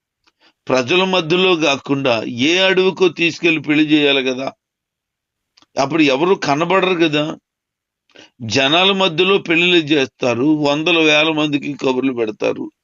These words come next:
చాలా రుచికరమైనటువంటి వంటలు చేసి, "మేము ఇంతంత బాగా వండుతున్నాం, ఎవ్వరు మిస్ అవ్వద్దు" అంటారు.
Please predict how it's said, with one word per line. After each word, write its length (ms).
చాలా 240
రుచికరమైనటువంటి 1120
వంటలు 380
చేసి, 520
"మేము 200
ఇంతంత 380
బాగా 320
వండుతున్నాం, 380
ఎవ్వరు 400
మిస్ 240
అవ్వద్దు" 360
అంటారు. 500